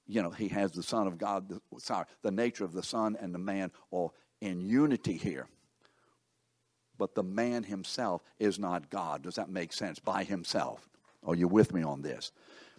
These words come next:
So in that man, we are also representative, represented. So we are also commanded, if you would, to sit as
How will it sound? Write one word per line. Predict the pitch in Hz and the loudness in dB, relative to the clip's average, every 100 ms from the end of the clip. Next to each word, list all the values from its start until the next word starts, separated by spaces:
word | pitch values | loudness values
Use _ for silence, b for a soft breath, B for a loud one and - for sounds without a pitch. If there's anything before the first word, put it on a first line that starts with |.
| B B | B B
So | - 107 - | 2 4 4
in | - 135 143 | 6 6 6
that | 123 120 - | 4 2 2
man, | 98 127 110 98 92 | 0 0 0 -2 -2
we | 117 107 | -2 0
are | |
also | 101 101 117 - 104 95 85 | -2 -4 -4 -6 -6 -4 -2
representative, | 104 - 104 90 113 127 98 - 65 - - | -4 -2 -2 0 0 0 -2 -4 -8 -12 -12
represented. | 90 110 107 95 87 113 117 - - _ B B B | 0 2 2 0 2 2 2 0 -4 _ B B B
So | - - 90 | -2 2 2
we | 92 139 120 - | 4 6 6 4
are | 95 | -2
also | - 127 160 - 98 95 | 2 2 2 2 2 2
commanded, | - 92 104 110 98 80 82 | 0 2 4 4 4 2 2
if | 92 - | 0 2
you | 90 | 0
would, | 82 85 B B B - | 2 0 B B B 0
to | 120 | 2
sit | - - - 135 - B B _ | 2 8 12 12 10 B B _
as | 101 104 101 | -2 -2 -4